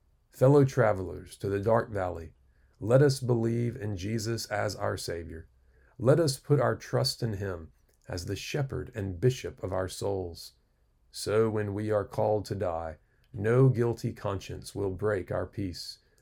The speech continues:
No condemning law will thunder upon us.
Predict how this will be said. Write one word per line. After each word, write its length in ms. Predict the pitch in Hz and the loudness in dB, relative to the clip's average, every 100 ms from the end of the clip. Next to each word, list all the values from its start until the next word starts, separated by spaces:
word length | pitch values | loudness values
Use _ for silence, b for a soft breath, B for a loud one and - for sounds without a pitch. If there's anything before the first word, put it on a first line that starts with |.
| _ - | _ -6
No 360 | 104 127 151 | 2 6 6
condemning 680 | 139 135 110 127 131 123 104 | 6 6 6 6 6 4 2
law 320 | 104 113 95 | 2 2 2
will 200 | 92 104 | 0 -2
thunder 480 | 98 - 131 127 98 | -2 2 4 4 2
upon 340 | 98 - 123 104 | -2 -2 -2 -2
us. 380 | 82 - - | -6 -12 -14